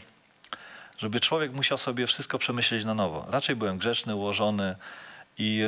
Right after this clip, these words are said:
e, ten, ten mecz z Manchesterem United zupełnie odmienił mnie jako, jako piłkarza.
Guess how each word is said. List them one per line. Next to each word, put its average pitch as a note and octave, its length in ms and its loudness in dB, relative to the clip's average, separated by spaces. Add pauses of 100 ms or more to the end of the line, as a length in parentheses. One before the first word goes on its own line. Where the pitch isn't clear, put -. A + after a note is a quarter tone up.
e, G#2 40 0
ten, A2+ 300 -2
ten A2+ 180 -2
mecz A#2+ 500 0
z A2 140 -6
Manchesterem B2 640 0
United B2 680 -2
zupełnie C3+ 800 -2
odmienił A#2+ 460 -2
mnie A2+ 120 0
jako, G#2 360 2
jako G#2 240 -2
piłkarza. B2 640 0